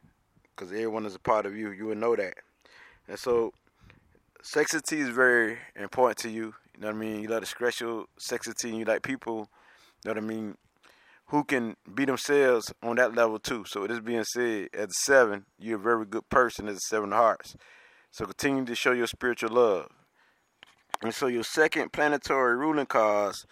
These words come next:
that you should look up, either on an audio or video, or re-, read about it on the internet. Your second card is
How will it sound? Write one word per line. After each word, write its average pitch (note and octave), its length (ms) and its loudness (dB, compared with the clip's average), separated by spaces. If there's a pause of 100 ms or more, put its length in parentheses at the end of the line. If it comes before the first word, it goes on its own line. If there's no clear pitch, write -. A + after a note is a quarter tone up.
(140)
that G2 160 -10
you A2+ 60 -10
should C#3 280 2
look B2+ 200 0
up, C3+ 320 6 (400)
either B2+ 280 2 (180)
on A#2 160 0
an G2+ 80 0
audio C3 560 6
or G#2+ 100 -2
video, G#2+ 640 -2 (380)
or A2 400 6 (300)
re-, G#2+ 240 -8 (140)
read B2+ 220 -4
about A#2+ 240 6
it A#2+ 80 2
on A2 140 -4
the A2 100 -6
internet. G#2+ 440 -4 (800)
Your F#2+ 120 -10
second C#3 360 -2
card A2+ 500 4 (680)
is G#2+ 560 -4